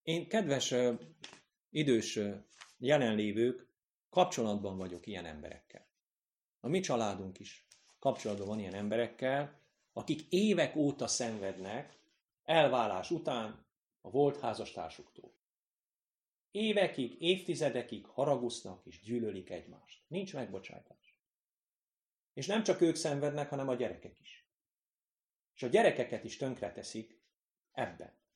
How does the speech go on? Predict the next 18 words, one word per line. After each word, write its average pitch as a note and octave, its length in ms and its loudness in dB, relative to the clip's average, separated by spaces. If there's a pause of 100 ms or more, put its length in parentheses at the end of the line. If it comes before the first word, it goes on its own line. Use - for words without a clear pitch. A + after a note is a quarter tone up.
(1040)
Mert B2+ 140 -8
nyilván, D3+ 340 4
ha A#2 120 2
valaki B2+ 680 2 (340)
a A2 140 -10
volt A#2 200 0
házastársa A2 600 -2
gyűlöl, B2+ 340 -2
akkor A#2+ 280 -2
a A2 400 0 (140)
másik A#2 360 -4
házastársáról A2 760 -4
nem A2 140 -4
fog F#2 180 -8
a F#2 40 -6
gyerekének F#2 480 -8
jót F#2 200 -10
mondani. D#2 420 -18